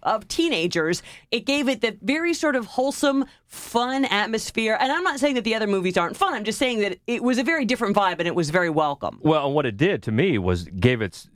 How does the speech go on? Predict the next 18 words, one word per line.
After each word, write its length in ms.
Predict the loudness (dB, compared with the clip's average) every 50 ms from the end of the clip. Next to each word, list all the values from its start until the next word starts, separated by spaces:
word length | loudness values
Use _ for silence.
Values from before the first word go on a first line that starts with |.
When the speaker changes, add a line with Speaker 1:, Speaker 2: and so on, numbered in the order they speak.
| -10 0
Speaker 2:
gave 260 | 2 2 2 4 0
it 100 | -2 0
its 340 | 0 -2 -4 -4 -10 -18 -20 _ _ _
identity. 520 | -2 0 2 2 0 0 0 -4 -8 -14 _ _ _ _
Speaker 1:
Yeah. 160 | -2 0 0
Speaker 2:
It 80 | 2 2
was 160 | 0 -2 -2
so 240 | 0 0 2 2 2
much 220 | 2 -2 -2 -4 -2
different 400 | -2 -2 -2 0 -2 -2 0 0
than 140 | 0 0 2
anything 400 | 0 0 -2 -2 -2 0 2 2
else. 240 | 0 0 0 0
Speaker 1:
It 80 | 2 2
Speaker 2:
It 0 |
Speaker 1:
was. 120 | 2 2
Speaker 2:
gave 220 | 2 0 -2 -2 -2
it 140 | -4 -6